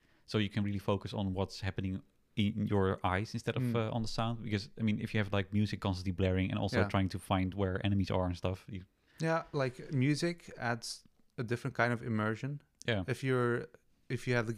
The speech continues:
Speaker 2: game, if you have a very arcadey game like Beat Saber,
Speaker 1: Mm.
Speaker 2: I think that's very arcadey, actually.
Speaker 1: Yeah, it
Speaker 2: Like,
Speaker 1: is.
Speaker 2: um, you're, you're just focused on the blocks that are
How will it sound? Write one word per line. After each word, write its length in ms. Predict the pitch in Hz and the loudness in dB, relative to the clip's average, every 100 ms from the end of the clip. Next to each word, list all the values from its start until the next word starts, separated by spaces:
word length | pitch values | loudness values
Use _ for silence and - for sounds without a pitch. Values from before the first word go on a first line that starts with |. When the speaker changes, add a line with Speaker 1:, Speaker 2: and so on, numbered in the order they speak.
| 117 | 0
Speaker 2:
game, 200 | 117 120 - - _ _ | 0 -2 -10 -20 _ _
if 100 | 123 | -2
you 60 | 143 | 0
have 100 | 147 | 0
a 100 | 135 | 0
very 180 | 131 135 | 0 0
arcadey 440 | 127 - 127 117 | -2 2 2 2
game 280 | 110 107 98 104 | 2 2 2 -2
like 200 | 101 127 | -2 -2
Beat 180 | 120 143 | -2 0
Saber, 420 | 110 98 104 117 - | -2 -2 -4 -6 -4
Speaker 1:
Mm. 220 | 98 92 - | -4 -4 -4
Speaker 2:
I 40 | |
think 160 | 135 143 | -2 -2
that's 160 | 127 | 0
very 160 | 107 101 | 2 2
arcadey, 400 | 104 - 110 104 | 0 0 0 0
actually. 360 | 98 - 110 | -4 -4 -6
Speaker 1:
Yeah, 180 | 107 110 | 0 2
it 60 | 98 | 2
Speaker 2:
Like, 100 | 92 | 0
Speaker 1:
is. 60 | |
Speaker 2:
um, 320 | 107 104 104 104 - - - - - - | -2 -2 -4 -8 -16 -20 -20 -20 -20 -8
you're, 180 | 127 123 - | -4 -4 0
you're 140 | 127 | 2
just 140 | 123 - | 2 2
focused 360 | 127 117 120 - | 2 2 -2 0
on 260 | 117 107 107 | 0 2 0
the 120 | 107 | 0
blocks 520 | 107 113 107 107 - | -2 -2 2 0 0
that 120 | 117 110 | -4 -2
are 280 | 117 104 | -2 -2